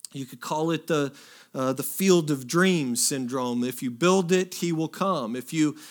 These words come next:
create the environment, then he will show up, right? So, some pursue this in, uh, high liturgical environments where it's very ritualistic and,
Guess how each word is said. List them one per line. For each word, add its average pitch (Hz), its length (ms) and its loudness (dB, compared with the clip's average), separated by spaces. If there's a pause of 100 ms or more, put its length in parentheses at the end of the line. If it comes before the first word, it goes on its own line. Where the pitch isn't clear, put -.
(120)
create 185 600 2
the 208 160 2
environment, 175 960 0
then 165 280 0
he 208 360 2
will 202 220 4
show 202 440 -2
up, 190 380 0 (880)
right? 208 320 0 (280)
So, 208 260 0
some 214 240 4
pursue 202 460 4
this 190 340 2
in, 175 240 0 (340)
uh, 156 300 2
high 175 320 2
liturgical 185 800 2
environments 135 680 -2
where 151 260 2 (200)
it's 139 100 -6
very 180 480 4
ritualistic 185 1080 2
and, 143 240 -2